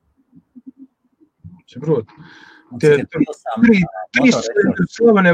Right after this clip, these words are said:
Speaker 1: Volkswagen motor dīzelīši, kuriem ir turbīna virsū un uzkačāt līdz simt septiņdesmit zirgiem, viņiem un tāda motora mums tur mētājās. Viņiem ir, ā, alumīnija gilzas ar, ar,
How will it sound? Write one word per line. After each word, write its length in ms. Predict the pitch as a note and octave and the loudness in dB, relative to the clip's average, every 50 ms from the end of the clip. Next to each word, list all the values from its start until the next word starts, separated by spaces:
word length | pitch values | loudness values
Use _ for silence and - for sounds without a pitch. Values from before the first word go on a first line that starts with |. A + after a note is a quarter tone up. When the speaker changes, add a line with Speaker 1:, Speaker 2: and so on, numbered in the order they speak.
| D#3+ D3+ | 2 2
Speaker 1:
Volkswagen 560 | G#3+ A3 A#3 A#3 - G#3 F3+ E3+ E3+ F3 F#3+ | 2 2 2 2 0 -6 -4 -2 -4 -2 -2
motor 440 | G#3+ B3+ F4+ E4+ - A3+ F3 E3 D#3 | 0 -2 -2 -2 0 0 0 0 -2
dīzelīši, 540 | D3+ F3 G3 G3+ G3+ F#3 E3+ D#3+ D#3 D3+ D3 _ | -4 -6 -4 -4 -4 -2 -2 -2 -2 -2 -6 _
kuriem 300 | - E3+ D#3 D3+ D3+ D3+ | -6 -4 -4 -2 0 0
ir 60 | D3+ D3+ - - - _ _ _ _ | -2 -2 -6 -18 -20 _ _ _ _
turbīna 420 | G3+ G3+ G#3+ G#3+ E3+ E3+ D#3 D3+ D#3 | -2 0 0 -2 -2 -6 -6 -6 -6
virsū 300 | F3+ F#3 E3+ - - D#3 | -8 -8 -10 -8 -8 -8
un 100 | D#3 F3+ | -6 -8
uzkačāt 480 | G3 _ - E3 D3+ - D3+ C#3 _ | -10 _ -12 -12 -8 -8 -8 -8 _
līdz 160 | D#3+ D3+ D3+ | -14 -14 -12
simt 160 | - E3+ D#3 D3+ | -14 -14 -14 -12
septiņdesmit 560 | - F#3 F3+ - D#3 D3 C#3+ C#3 - D#3+ C#3+ | -12 -14 -12 -12 -14 -14 -14 -14 -14 -16 -14
zirgiem, 380 | C#3+ D#3+ F3+ F3 D3+ C#3+ C3 C3 _ _ _ _ _ _ _ F#3 | -12 -12 -12 -12 -12 -14 -16 -16 _ _ _ _ _ _ _ -10
viņiem 300 | G#3+ G3+ F#3 F3 E3+ E3+ | -8 -6 -6 -6 -6 -6
un 60 | E3 - | -8 -8
tāda 240 | - F#3+ E3 D#3+ D#3+ | -8 -8 -6 -6 -6
motora 300 | F3+ F#3 _ F3 D#3 D3+ | -6 -6 _ -4 -4 -4
mums 80 | D3 D3 _ | -6 -8 _
tur 100 | D3 D3+ | -8 -6
mētājās. 560 | D#3 E3 F3 E3+ - B2+ A#2 A2+ A2 A2+ - - | -4 -4 -6 -6 -8 -10 -10 -10 -12 -14 -16 -20
Viņiem 240 | C3+ C3+ C3+ C3+ C3 | -20 -20 -18 -18 -18
ir, 80 | B2+ B2+ | -16 -16
ā, 140 | B2 B2+ B2 B2 A#2+ A#2+ B2+ E3+ | -14 -10 -8 -6 -6 -2 -2 2
alumīnija 480 | E3+ D#3 D3 C3+ C3 C3 B2+ B2 A#2+ B2+ | 0 0 0 -2 -12 -12 -10 -10 -10 -8
gilzas 640 | D3+ F3+ G3+ G#3+ A3 A3 F3 - - - - - C#3 C#3+ | -4 -2 0 0 0 0 -2 -6 -12 -16 -10 -8 -8 -6
ar, 100 | - B2 C3 | -6 -6 -8
ar, 100 | B2 | -8